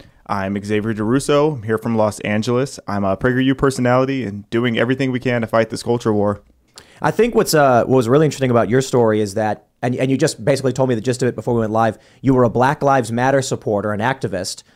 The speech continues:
Speaker 2: who was trying to debunk Candace Owens and then accidentally debunked yourself.
Speaker 1: Yeah, I was casted for a big reality show. I had been woke my entire life. My family's pretty far left.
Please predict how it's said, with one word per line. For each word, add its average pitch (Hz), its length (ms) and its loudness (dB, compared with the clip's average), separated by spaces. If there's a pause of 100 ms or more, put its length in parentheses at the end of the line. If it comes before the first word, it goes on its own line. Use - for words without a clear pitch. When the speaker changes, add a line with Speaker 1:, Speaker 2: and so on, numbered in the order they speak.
(160)
Speaker 2:
who 139 80 2
was 127 260 2
trying 147 420 0
to 143 180 0
debunk 123 800 -2
Candace 131 380 -2
Owens 110 420 0
and 120 180 -4
then 113 220 -2 (160)
accidentally 120 480 -2
debunked 117 380 -2
yourself. 104 520 -4 (440)
Speaker 1:
Yeah, 117 420 0
I 107 40 4
was 110 140 2
casted - 320 0
for 120 220 4
a 110 60 4
big 107 240 -4
reality 113 340 2
show. 113 480 4
I 101 140 -4
had 101 180 -2
been 101 340 -2
woke 113 280 0
my 107 100 2
entire 107 300 2
life. 104 280 0
My 95 300 -2 (200)
family's 127 320 0
pretty 123 200 -2
far 113 220 2
left. 107 340 0